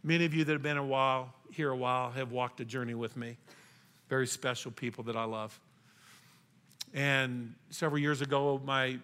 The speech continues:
beloved wife, amazing wife, yesterday would have been our forty-sixth anniversary. And I had gone through cancer with her, fighting that battle. This church was very, very important.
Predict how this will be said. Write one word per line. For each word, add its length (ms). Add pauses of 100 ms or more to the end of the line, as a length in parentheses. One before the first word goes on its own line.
beloved 420
wife, 580 (1800)
amazing 480
wife, 340
yesterday 520
would 160
have 100
been 140
our 80
forty-sixth 600
anniversary. 600 (1040)
And 320 (280)
I 260
had 680 (880)
gone 240
through 140
cancer 440
with 220
her, 240 (720)
fighting 380
that 180
battle. 380 (100)
This 180
church 320
was 120
very, 380
very 340
important. 680